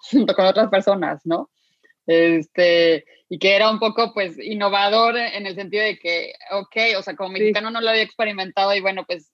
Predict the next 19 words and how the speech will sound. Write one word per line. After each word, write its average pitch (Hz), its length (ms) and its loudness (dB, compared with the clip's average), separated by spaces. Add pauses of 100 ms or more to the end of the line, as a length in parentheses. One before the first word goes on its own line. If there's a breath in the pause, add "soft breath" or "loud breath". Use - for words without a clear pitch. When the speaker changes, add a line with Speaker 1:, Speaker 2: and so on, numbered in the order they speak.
Speaker 1:
ok, 170 180 -10 (320)
agarro 190 180 -4
mi 208 120 -8
charola 185 300 -4
y 190 40 -12
me 208 100 -4
<laughs> 220 220 -4
siento 202 140 -2
aquí, - 320 -6
¿no? 190 100 -2
Agarro 196 260 0
mi 214 120 -8
comida 185 320 -4
y 185 80 -6
me 160 100 -12
siento 160 240 -6
aquí 170 300 -4
y 180 120 -8
convivo. 160 580 -6